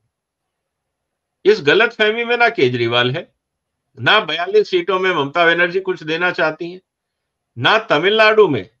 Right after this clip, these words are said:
अब मुझे बताइए सर, क्या डीएमके चाहेगा कि वो कांग्रेस को, देखो, डीएमके अगर कोलिशन में आता है तो किसको सीट देगा? कांग्रेस ही तो है वहां पे। तो जिसके खिलाफ उन्होंने पूरी जिंदगी कांग्रेस के खिलाफ ही तो खड़ी की सर।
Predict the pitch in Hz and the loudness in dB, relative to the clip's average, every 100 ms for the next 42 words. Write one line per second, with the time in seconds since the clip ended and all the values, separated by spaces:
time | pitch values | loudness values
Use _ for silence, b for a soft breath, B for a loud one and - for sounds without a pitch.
0 | _ 147 190 196 196 143 147 175 160 196 | _ -6 0 2 2 0 0 -2 -2 -6
1 | 190 214 151 120 151 185 190 196 143 113 | -2 -2 -2 -2 -2 -2 0 0 0 -2
2 | 139 180 202 208 208 214 - 135 170 202 | 0 0 -2 0 0 0 0 -4 0 -2
3 | - 196 - - 147 208 208 151 160 196 | 0 -4 -4 -14 -4 -4 -2 -2 -4 -4
4 | 202 214 208 196 190 147 180 190 202 370 | 0 0 2 -2 -2 -2 -2 -4 -4 -2
5 | 110 104 156 101 78 _ _ _ _ _ | -2 0 0 0 -8 _ _ _ _ _
6 | 233 226 262 254 269 208 156 117 92 98 | -6 -4 -4 -4 -4 -2 -2 -2 -8 -10
7 | _ _ - 123 180 247 269 247 226 277 | _ _ -6 0 4 2 2 -2 -2 -2
8 | 262 208 143 _ _ _ _ 208 202 - | -8 -12 -16 _ _ _ _ -4 -4 -10
9 | 131 175 - _ - 269 269 160 135 156 | -6 -6 -6 _ -4 -4 -4 -4 0 2
10 | 202 202 160 175 202 220 139 147 202 131 | 0 -4 -8 -4 -4 -4 -6 -6 -6 -6
11 | 113 156 240 - 151 151 165 175 - - | -6 -6 -8 -6 -4 -4 -4 -6 -8 -6
12 | 190 - 120 117 170 233 240 220 147 190 | -6 -4 -2 -2 -2 -6 -8 -6 -6 -6
13 | 233 240 185 | -10 -12 -14